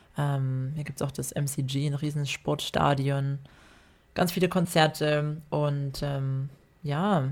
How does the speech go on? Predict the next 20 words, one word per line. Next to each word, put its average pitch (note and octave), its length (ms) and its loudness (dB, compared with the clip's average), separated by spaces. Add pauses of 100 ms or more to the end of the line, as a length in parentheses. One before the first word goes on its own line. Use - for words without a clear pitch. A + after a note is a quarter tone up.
(100)
im D#3+ 120 4
Sommer E3 320 6
auch D3+ 80 6
draußen D#3 480 6
das, C#3+ 260 -2
ähm, C#3 440 2
Moonlight E3 560 0
Cinema, G3+ 500 -2
wo F#3 60 -4
man D3 180 0
draußen C#3 680 -4
im, C#3+ 340 -4 (120)
ähm, C3 380 -2
Botanischen C3+ 560 -4
Garten C3 400 -2 (500)
ins - 180 -4
Kino F#3+ 320 2
kann. D#3+ 420 2 (640)
Gratis D#3+ 460 0
Konzerte. C#3 880 2